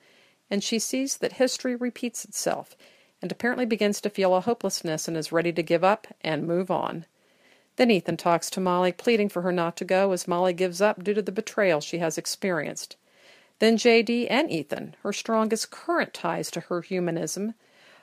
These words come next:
are in her memory as she tries to leave them behind for the easy way out, her departure, and as her father reappeared, she began to regret her decision and she wanted to come back.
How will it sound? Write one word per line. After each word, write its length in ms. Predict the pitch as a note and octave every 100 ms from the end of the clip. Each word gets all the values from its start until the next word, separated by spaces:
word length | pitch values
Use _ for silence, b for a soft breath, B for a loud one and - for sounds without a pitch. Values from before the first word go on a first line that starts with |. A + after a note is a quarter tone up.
| b
are 100 | G3+
in 120 | B3+
her 140 | B3+
memory 640 | C#4+ C4+ A3+ D#3+ D#3 G3 G#3+
as 160 | G3 G3
she 140 | A#3
tries 440 | - A3 A3+ A#3 -
to 120 | A3+
leave 200 | G#3+ G#3
them 120 | G#3+
behind 400 | G#3 G#3 F#3+ F#3+
for 120 | -
the 200 | G3+ -
easy 280 | G3 F#3+ E3+
way 240 | D#3+ C#3+
out, 340 | - - - - _
her 140 | - A3+
departure, 760 | A#3 - A#3+ A3+ - - D#3 _ b b b b b -
and 160 | F#3+ G#3
as 260 | G3+ G#3
her 100 | G#3
father 360 | - G#3 G#3 A3+
reappeared, 540 | A3+ A3 - G#3+ A3
she 140 | - F3+
began 340 | F3+ F3 F3
to 120 | -
regret 320 | D#3 D#3+ E3+ F3+
her 100 | G#3
decision 480 | G3+ - G3+ G3+
and 140 | F3+ D3
she 160 | -
wanted 280 | E3+ E3 E3+
to 40 | E3+
come 240 | - E3+
back. 340 | E3 D3 -